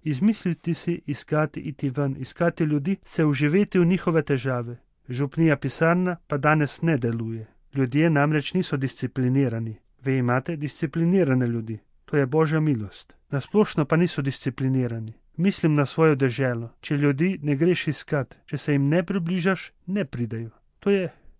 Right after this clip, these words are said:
misionar, župnija v izhodu. Iti iskat, kakor je storil Bog,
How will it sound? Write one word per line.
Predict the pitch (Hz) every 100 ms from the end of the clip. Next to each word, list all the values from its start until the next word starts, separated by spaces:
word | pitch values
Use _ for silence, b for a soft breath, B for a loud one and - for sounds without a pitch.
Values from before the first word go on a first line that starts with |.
| _
misionar, | 151 139 147 139 123 110 -
župnija | 135 131 - 196 190
v | 147 - 143 131
izhodu. | - - 139 120 113 _ _ _ _ _
Iti | 208 -
iskat, | 131 - - 123 - - _
kakor | _ 147 -
je | 143
storil | - 175 165 151
Bog, | 131 180 -